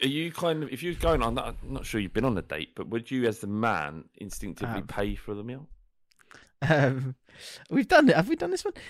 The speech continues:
Speaker 1: Have we
Speaker 2: Um,
Speaker 1: done it? Sorry, mate. I
Speaker 2: no,
Speaker 1: can't
Speaker 2: no.
Speaker 1: remember.
Speaker 2: I think, um, uh, my, my move was I definitely get the first round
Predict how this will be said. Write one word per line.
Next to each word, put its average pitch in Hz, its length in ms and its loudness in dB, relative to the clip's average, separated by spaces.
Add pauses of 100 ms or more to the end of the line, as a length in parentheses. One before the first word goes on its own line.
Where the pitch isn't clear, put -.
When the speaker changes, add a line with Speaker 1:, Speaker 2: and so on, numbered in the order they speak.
(120)
Speaker 1:
Have 214 120 12
we 233 100 12
Speaker 2:
Um, 233 60 6
Speaker 1:
done 143 140 4
it? 90 60 -2
Sorry, 98 240 4
mate. 95 140 2
I - 20 2
Speaker 2:
no, - 60 4
Speaker 1:
can't 262 160 8
Speaker 2:
no. 254 60 8
Speaker 1:
remember. - 160 10
Speaker 2:
I 214 40 8
think, 247 280 2
um, 175 220 8 (580)
uh, 175 160 -2
my, 226 540 8
my 190 380 8
move 139 460 8
was 123 560 4 (320)
I 143 280 10
definitely 143 520 4
get 131 240 2
the 135 80 -6
first 135 600 8
round 95 520 2